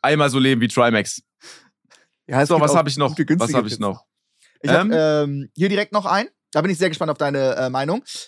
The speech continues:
Speaker 2: Tim,
Speaker 1: Ja.
Speaker 2: Tim hat, äh, die Meinung, aufgeweichte Cornflakes schmecken viel besser als knusprige.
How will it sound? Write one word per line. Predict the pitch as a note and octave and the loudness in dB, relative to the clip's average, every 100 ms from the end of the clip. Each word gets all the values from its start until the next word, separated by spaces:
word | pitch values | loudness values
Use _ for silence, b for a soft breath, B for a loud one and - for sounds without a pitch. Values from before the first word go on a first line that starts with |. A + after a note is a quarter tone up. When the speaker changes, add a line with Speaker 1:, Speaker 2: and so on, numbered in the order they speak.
| B | B
Speaker 2:
Tim, | - G#3+ | -2 0
Speaker 1:
Ja. | B3+ C#4+ - _ _ - | 0 -4 -18 _ _ -6
Speaker 2:
Tim | G#3+ B3+ B3+ | -4 -4 -6
hat, | F3+ F3+ - | -6 -6 -2
äh, | E3+ E3+ | 0 0
die | D#3 E3+ | -2 -4
Meinung, | D#3+ E3 G3+ G#3 G3+ | -2 0 0 -2 -4
aufgeweichte | - G#3+ C#4 - F#3+ F#3+ - F3 | 0 0 0 -4 -2 -2 -4 -8
Cornflakes | - A#3+ C4 - B2+ A#2+ - - b b | -4 -4 -4 -2 -2 -2 -6 -18 b b
schmecken | - F#3 F3+ | -6 -6 -6
viel | - A3 B3+ | -8 -4 -2
besser | F#3+ F3+ G#3 A3 - | 0 -2 -2 -2 -2
als | E3+ - | -4 -4
knusprige. | - G#3 F#3 - A#2 G#2+ | -6 -4 -6 -8 -8 -8